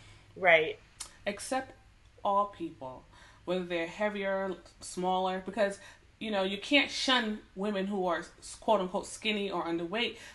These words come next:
Speaker 2: because there are just some people who are naturally born that way.
Speaker 1: Yeah.
Speaker 2: And so now you're telling them that they don't fit the standard or the mold?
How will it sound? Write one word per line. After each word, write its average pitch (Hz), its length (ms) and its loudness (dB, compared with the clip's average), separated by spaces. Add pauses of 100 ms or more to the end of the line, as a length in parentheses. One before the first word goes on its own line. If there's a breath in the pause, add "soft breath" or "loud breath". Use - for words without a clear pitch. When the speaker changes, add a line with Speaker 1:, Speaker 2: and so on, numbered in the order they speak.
Speaker 2:
because 196 320 2 (160)
there 202 220 0
are 208 40 2
just 214 260 -6
some 190 120 0
people 196 240 -4
who 185 40 2
are - 40 -2
naturally 165 300 -4
born 220 180 -2
that 185 140 -6
way. 120 140 -8 (1900)
Speaker 1:
Yeah. 175 400 8 (140)
Speaker 2:
And 175 280 0
so 180 240 2
now 175 160 2
you're 180 120 0
telling 185 240 -2
them 175 160 0
that - 280 -4
they 160 180 0
don't 190 180 0
fit 247 180 -4
the 254 60 -8
standard 311 600 4
or 262 120 4
the 285 80 6
mold? 302 380 4